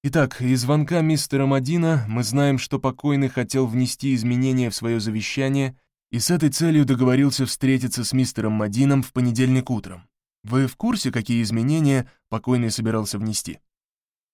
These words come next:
Не могу сказать с полной определенностью — Однако у нас есть основания полагать, что на момент смерти покойный находился под ненадлежащим влиянием. Что вы понимаете под ненадлежащим влиянием?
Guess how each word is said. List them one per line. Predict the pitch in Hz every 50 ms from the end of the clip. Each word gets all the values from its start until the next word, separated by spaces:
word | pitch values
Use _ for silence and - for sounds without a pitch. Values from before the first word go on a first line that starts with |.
| _ _ _ _ _ _ _ _
Не | - - 135 147 151
могу | 165 170 180 208
сказать | 202 - - 151 139 123 117 -
с | -
полной | - 147 131 120 113 110
определенностью — | 101 104 107 110 120 139 160 151 123 110 - - - 101 95 - - _ _ _ _ _ _ _ _ _ _ -
Однако | - 78 113 120 180 175 - 139
у | 143
нас | 143 139 123 120
есть | 131 127 113 - 120
основания | 117 - 127 127 131 135 131 127 123 117
полагать, | 98 117 123 127 143 160 151 -
что | - - - 107
на | 107 110
момент | 110 113 117 123 120 117 -
смерти | - 147 156 180 151 127 - - 110 110
покойный | 95 - 110 101 120 139 139 131 127
находился | 127 113 - 117 113 120 127 117 - - 104
под | - 117 107 113
ненадлежащим | 120 117 117 110 110 113 110 104 110 110 107 - - 104 107 107
влиянием. | 110 110 107 98 80 64 64 64 80 82 - _ _ _ _ _ _ _ _ _ _ _ _ _ _ _ _ _ _ _ _ _ _ _ _ _ _ _ _ _
Что | - - - - 135 123
вы | 123
понимаете | - 127 120 117 117 117 113 98 113
под | 98 113 104
ненадлежащим | 117 117 117 117 110 113 113 104 110 110 104 - - 107 107
влиянием? | 110 110 107 98 95 101 110 120 127 127 127